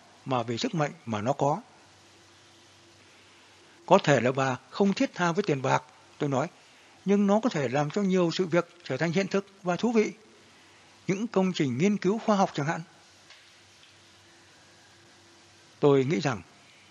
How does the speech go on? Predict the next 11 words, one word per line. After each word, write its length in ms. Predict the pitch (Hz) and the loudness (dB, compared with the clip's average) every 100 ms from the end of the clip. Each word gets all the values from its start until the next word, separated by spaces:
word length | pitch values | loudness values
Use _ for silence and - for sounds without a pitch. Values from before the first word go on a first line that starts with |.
| - | -6
Clemency 640 | 135 151 156 165 156 170 170 - | 0 0 2 -2 0 -2 -4 -8
chắc 220 | - 233 - | -6 -6 -4
hẳn 180 | 113 87 - | -6 -8 -12
phải 120 | - | -10
ham 220 | 101 180 175 | -4 -2 0
mê 120 | 180 | 0
các 160 | 214 | 0
công 160 | 208 185 | -2 -2
trình 180 | 165 123 | -2 -2
ấy 100 | 156 | -2
lắm. 220 | 175 226 | -2 -4